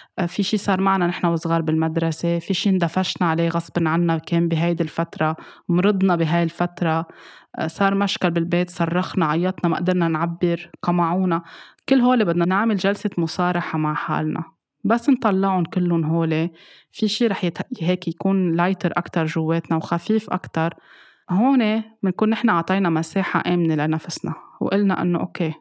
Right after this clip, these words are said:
طلع، أنا فهمت من وين جايين كل هول،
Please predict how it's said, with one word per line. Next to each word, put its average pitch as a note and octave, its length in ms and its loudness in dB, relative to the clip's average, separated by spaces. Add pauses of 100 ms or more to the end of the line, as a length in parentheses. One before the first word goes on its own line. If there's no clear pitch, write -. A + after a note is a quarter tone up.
(200)
طلع، G#3+ 340 2
أنا G3+ 140 2
فهمت G#3 420 0
من E3+ 100 2
وين F#3 180 2
جايين F3 300 2
كل E3+ 200 -2
هول، D#3+ 260 2